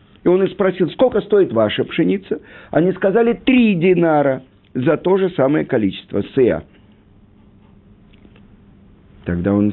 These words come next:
им сказал: "Я встретил первую группу, они сказали, что это у них стоит сеа два динара". Ответили они ему достаточно грубо: "Баблай типшай, ты вавилонец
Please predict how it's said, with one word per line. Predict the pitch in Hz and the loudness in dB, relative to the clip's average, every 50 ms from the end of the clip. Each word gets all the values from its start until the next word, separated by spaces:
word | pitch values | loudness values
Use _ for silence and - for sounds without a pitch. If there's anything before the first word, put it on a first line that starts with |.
| - - - | -4 -6 -4
им | - 104 95 95 | -2 -2 -2 -2
сказал: | - - 101 95 131 151 151 110 92 - - - - - - - | -2 -4 -2 0 0 -2 -2 -2 -6 -8 -14 -20 -20 -20 -18 -10
"Я | - - - 107 87 | -6 -4 -2 -2 -2
встретил | - - 139 147 147 143 131 | 0 0 0 2 2 2 0
первую | 123 - 98 95 90 85 92 95 98 95 | 0 0 0 0 0 0 0 0 0 0
группу, | - 98 101 98 - - | 0 0 -2 -2 0 0
они | 98 101 101 101 | 0 2 2 0
сказали, | 101 - - 92 98 101 107 107 107 | 0 -2 -4 -2 0 0 0 0 0
что | 104 - - 98 | -2 -2 0 0
это | 101 98 - - 113 101 | 0 0 0 0 -2 -2
у | - - 98 | 0 0 0
них | 95 90 92 101 - - - | 2 2 2 0 -2 -6 -6
стоит | - 98 92 92 92 92 - - - - - - - - - - - | -2 0 2 2 2 0 -2 -8 -20 -20 -20 -20 -20 -20 -18 -4 0
сеа | 151 113 98 87 71 - - | 2 2 2 2 0 -4 -6
два | - 131 160 175 220 277 320 | -4 -2 0 2 2 2 2
динара". | 247 226 202 143 101 85 78 73 - - - - - _ _ _ _ _ _ _ - _ | 2 2 0 0 0 -2 -4 -10 -14 -16 -20 -20 -20 _ _ _ _ _ _ _ -8 _
Ответили | 123 123 127 - - 143 147 - - 98 90 90 | -4 -4 -4 0 0 2 2 2 0 -4 -6 -6
они | 87 87 87 90 87 87 | -6 -6 -6 -6 -6 -6
ему | 85 85 85 87 - - _ _ _ _ | -8 -8 -10 -12 -14 -18 _ _ _ _
достаточно | - 95 90 - 120 127 131 - - 131 123 110 | -8 -8 -4 -2 -2 -2 -2 -2 -4 -4 -4 -4
грубо: | - 92 85 78 - - - - - - - - - - - - - - - - | -2 -4 -6 -6 -8 -12 -16 -20 -20 -20 -20 -20 -20 -20 -20 -20 -20 -20 -20 -10
"Баблай | - 90 95 98 135 139 139 120 113 131 131 131 143 175 247 294 294 294 277 269 - - - | -6 -4 0 2 2 2 2 2 2 2 2 4 4 4 4 4 2 2 2 0 -2 -4 -4
типшай, | 240 226 175 - - - - - - 92 - - - - - _ _ _ _ _ _ _ - | -2 -2 -2 -4 -10 -12 -10 -8 -6 -6 -6 -8 -8 -12 -18 _ _ _ _ _ _ _ -6
ты | - - 185 | -4 -4 0
вавилонец | 123 127 127 127 135 131 135 143 156 143 113 101 - | 0 0 2 2 2 0 0 -2 -2 0 0 -2 -2